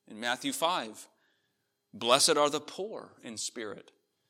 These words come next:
Blessed are those who mourn. Blessed are those who recognize their emptiness and need for God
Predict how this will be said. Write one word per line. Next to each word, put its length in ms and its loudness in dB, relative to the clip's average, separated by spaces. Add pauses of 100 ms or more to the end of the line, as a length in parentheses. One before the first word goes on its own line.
(720)
Blessed 360 2
are 120 6
those 240 6
who 120 -2
mourn. 460 -4 (200)
Blessed 560 2
are 200 2
those 360 0
who 180 -2
recognize 680 -2
their 240 -2 (180)
emptiness 560 -2
and 180 -2
need 280 -2
for 140 -4
God 460 -6